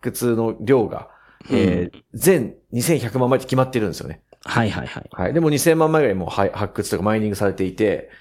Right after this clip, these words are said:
Speaker 2: うん。
Speaker 1: どんどん残りが減ってきてるっていうところと、
Speaker 2: はい。
Speaker 1: あとは半減期っていうのが二千二十四年ありましたけれども、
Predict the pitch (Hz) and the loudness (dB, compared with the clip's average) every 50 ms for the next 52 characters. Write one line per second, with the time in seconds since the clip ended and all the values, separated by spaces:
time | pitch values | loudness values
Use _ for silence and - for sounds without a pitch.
0 | - - 131 117 110 101 90 85 73 - 165 170 170 151 120 110 98 95 - 110 | -12 -6 -2 0 2 2 2 2 2 2 4 4 4 4 2 0 0 0 -2 -2
1 | 110 104 135 135 120 101 90 98 90 - - - 92 - - - 85 80 78 - | -2 0 2 2 2 2 0 -2 -4 -6 -6 -8 -10 -8 -6 -4 -4 -4 -4 -6
2 | - - 76 71 71 69 - - - 87 76 80 - - 135 120 104 85 - - | -10 -10 -10 -10 -10 -10 -12 -12 -10 -10 -10 -8 -4 0 0 2 2 0 -2 -4
3 | - - _ - - - - 117 104 90 76 - - - - - - 127 - 110 | -10 -16 _ -14 -4 -2 0 0 0 0 -4 -8 -10 -14 -8 -4 -2 0 0 0
4 | 98 - - 185 196 196 185 190 196 180 - - - - - - 90 85 85 80 | 0 2 2 2 2 0 0 -2 -2 -2 -4 -6 -10 -10 -6 -6 -4 -4 -4 -2
5 | 85 82 73 - 117 113 107 - 113 104 98 87 87 85 82 80 82 82 82 87 | -2 -4 -2 -2 -4 -4 -2 -2 -2 -2 -2 -2 -4 -4 -4 -4 -4 -4 -6 -6
6 | 80 - - 80 - 78 76 73 80 95 120 113 98 80 - - | -6 -8 -8 -6 -6 -6 -6 -4 -2 -2 0 0 0 -2 -6 -10